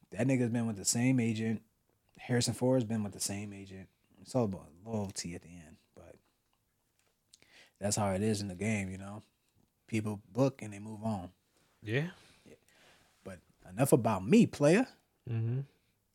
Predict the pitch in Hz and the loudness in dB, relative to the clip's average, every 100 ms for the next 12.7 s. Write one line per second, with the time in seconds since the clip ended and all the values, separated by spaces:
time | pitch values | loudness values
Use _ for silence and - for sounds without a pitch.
0 | _ _ - 101 110 107 113 113 139 151 | _ _ -8 -4 0 0 2 2 4 4
1 | 151 143 127 127 127 143 156 151 - _ | 4 4 4 4 4 4 2 -2 -6 _
2 | - 113 110 120 135 - 156 151 131 147 | -18 -4 0 4 4 4 4 4 6 6
3 | 139 135 - 120 98 127 - 127 120 117 | 6 6 6 4 4 0 0 2 0 6
4 | 120 110 107 107 - _ _ _ 127 143 | 6 6 0 -2 -4 _ _ _ 0 4
5 | 131 - - 139 135 143 127 117 110 113 | 2 2 0 2 4 6 6 6 4 4
6 | 110 117 196 226 233 233 - _ _ 107 | 4 4 2 2 0 -4 -10 _ _ 0
7 | 123 139 139 135 123 120 135 127 113 110 | 4 8 8 8 6 4 4 6 6 4
8 | - 123 131 165 156 127 110 104 113 117 | 4 4 6 8 8 6 2 0 -2 0
9 | 120 113 - 113 - 120 - 127 117 - | 0 0 -2 -10 -10 -10 -4 -2 -2 -4
10 | - - - 160 - 131 - - - - | -10 0 4 4 2 -6 -8 -4 -4 -4
11 | - 226 262 190 - 190 175 175 - 175 | -2 4 6 6 2 2 4 2 2 4
12 | 160 160 139 147 156 127 | 6 6 6 2 2 0